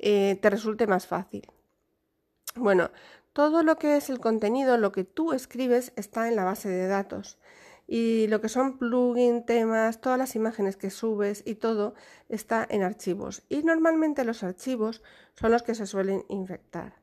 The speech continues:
Entonces, eh, es importante saber cómo hacerlo porque yo hice mucho el tonto. Es decir, eh, para empezar, eh, lo importante es saber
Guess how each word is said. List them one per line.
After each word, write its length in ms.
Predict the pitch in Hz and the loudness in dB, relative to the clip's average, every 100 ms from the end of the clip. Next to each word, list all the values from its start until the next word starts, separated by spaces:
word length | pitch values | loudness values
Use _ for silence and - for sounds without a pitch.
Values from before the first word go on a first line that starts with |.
| _ - - _ _ | _ -20 -20 _ _
Entonces, 460 | 233 196 185 - - | -2 0 0 -4 -4
eh, 640 | 226 214 214 208 208 196 | 0 2 0 0 -2 -2
es 160 | - 247 | -6 -2
importante 560 | 320 320 320 320 294 233 | 0 0 2 2 2 -4
saber 360 | 220 190 233 | -2 0 0
cómo 180 | 240 226 | 0 0
hacerlo 400 | 226 247 226 208 | 0 -2 0 0
porque 240 | 208 202 | -2 -4
yo 60 | 202 | -2
hice 220 | 220 240 | -2 -2
mucho 500 | - 208 208 226 220 - | -4 -2 -2 -4 -10 -8
el 140 | 185 | -10
tonto. 420 | - 170 165 - - _ _ _ _ _ | -6 -6 -6 -10 -20 _ _ _ _ _
Es 120 | 208 | -4
decir, 400 | 180 185 - - _ _ _ - - - - _ | -4 -6 -14 -18 _ _ _ -20 -20 -20 -20 _
eh, 400 | - 214 214 208 | 0 2 2 0
para 160 | 208 208 | 2 2
empezar, 560 | 208 214 214 190 190 _ | 2 0 -2 -2 -4 _
eh, 640 | - 233 214 208 202 202 202 | -6 -4 -2 -2 -4 -4 -4
lo 160 | 202 214 | 0 2
importante 640 | 208 208 240 330 349 294 | 2 0 4 4 6 2
es 80 | 294 | 0
saber 460 | 285 233 254 254 | -2 0 2 0